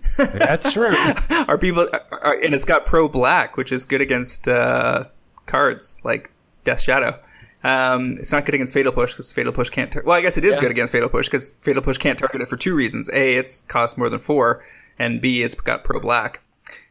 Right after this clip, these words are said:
Speaker 1: Um,
Speaker 2: No, uh, f-, uh, Chameleon Colossus is four.
Speaker 1: Oh, is it four? Oh, okay. But
Speaker 2: Yeah.
Speaker 1: it's pro black, so it can't be targeted by Fatal Push. So, I don't know. Somebody think,
Speaker 2: Yeah.
Speaker 1: think they're gonna slot this into humans?
Speaker 2: I mean, possibly. It could just be that it's been seen,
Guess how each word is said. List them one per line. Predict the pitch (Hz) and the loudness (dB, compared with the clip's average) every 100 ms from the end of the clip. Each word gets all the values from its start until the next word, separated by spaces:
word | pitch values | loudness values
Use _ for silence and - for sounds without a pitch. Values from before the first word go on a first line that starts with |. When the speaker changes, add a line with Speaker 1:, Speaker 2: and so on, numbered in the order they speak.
| _ | _
Speaker 1:
Um, | 123 117 117 113 110 117 | -4 -2 -2 -2 -6 -6
Speaker 2:
No, | 143 165 139 | 0 2 2
uh, | 123 120 | 2 0
f-, | - - | -2 -4
uh, | 123 | -4
Chameleon | 117 151 165 | 0 0 0
Colossus | 156 156 156 147 | 0 -2 -2 -4
is | 139 | -4
four. | - 160 101 143 | -2 -2 -2 2
Speaker 1:
Oh, | 139 | 4
is | 135 | 2
it | 135 | 2
four? | 139 196 - _ _ _ - | 0 0 -6 _ _ _ 0
Oh, | 151 | 2
okay. | 156 120 117 - _ | 2 2 -4 -8 _
But | - | 0
Speaker 2:
Yeah. | 117 | 2
Speaker 1:
it's | |
pro | 117 143 | 4 2
black, | 123 110 - | 2 0 0
so | 127 123 | 0 0
it | |
can't | - 131 | 0 -2
be | 127 | 0
targeted | 123 120 | 0 0
by | 123 | -2
Fatal | 123 123 - | -2 -2 -2
Push. | 127 - | -4 0
So, | 135 139 - - _ _ - | 0 0 -4 -20 _ _ -8
I | 127 | -2
don't | 131 | 0
know. | 127 120 | 0 0
Somebody | 120 123 120 | 0 -2 0
think, | - 127 - | 0 0 0
Speaker 2:
Yeah. | 92 | -4
Speaker 1:
think | 127 | -4
they're | 131 | -4
gonna | 127 120 | -2 -2
slot | - 120 | 0 0
this | 120 120 | 0 -2
into | 120 | -2
humans? | 117 123 143 185 - _ _ _ _ _ _ _ _ _ _ _ _ _ _ _ | -2 -2 -2 -4 -8 _ _ _ _ _ _ _ _ _ _ _ _ _ _ _
Speaker 2:
I | 175 | 0
mean, | 220 185 | 2 2
possibly. | 127 127 135 92 95 98 127 | 2 0 0 -2 0 2 0
It | 156 | -2
could | 208 190 | 0 0
just | 156 131 | 0 -2
be | 127 123 | 0 0
that | 110 104 | 2 2
it's | 101 101 | 0 -2
been | 107 104 | -4 -2
seen, | 98 110 101 101 101 98 | -2 -2 -2 -2 -2 -2